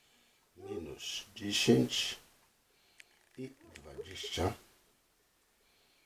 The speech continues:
To znaczy będę miał to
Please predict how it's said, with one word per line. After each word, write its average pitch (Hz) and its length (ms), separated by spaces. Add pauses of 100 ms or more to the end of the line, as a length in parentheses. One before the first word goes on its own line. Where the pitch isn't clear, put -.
(140)
To - 140
znaczy 76 420
będę 73 340
miał - 340 (840)
to 98 260